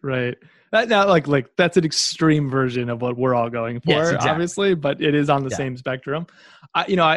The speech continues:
Speaker 1: it's not, I think about, uh, here in the live call, I think about, like, Yako is a startup founder building software to help C E Os and founders get better at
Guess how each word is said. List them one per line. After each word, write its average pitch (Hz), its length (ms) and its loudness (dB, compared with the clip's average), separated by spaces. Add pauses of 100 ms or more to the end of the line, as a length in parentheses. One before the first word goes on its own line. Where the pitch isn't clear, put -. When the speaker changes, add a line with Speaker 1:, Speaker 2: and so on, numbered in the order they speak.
Speaker 1:
it's 170 220 -2
not, 175 300 2
I 160 100 0
think 160 180 -2
about, 147 420 2
uh, 135 440 2
here 143 240 0
in 135 100 -2
the 127 340 -4
live 151 260 0
call, 135 120 -2
I 127 80 0
think 131 160 -8
about, 131 220 -4
like, 131 220 -8 (180)
Yako 143 420 2
is 131 80 -2
a 131 60 -6
startup 135 400 -2
founder 120 460 -6 (340)
building 147 320 0
software 131 420 0
to 127 80 -2
help 127 300 -4 (300)
C 170 340 -2
E 156 40 8
Os 143 220 2
and 131 100 -8
founders 123 560 -4
get 131 200 -4
better 139 260 2
at 131 160 0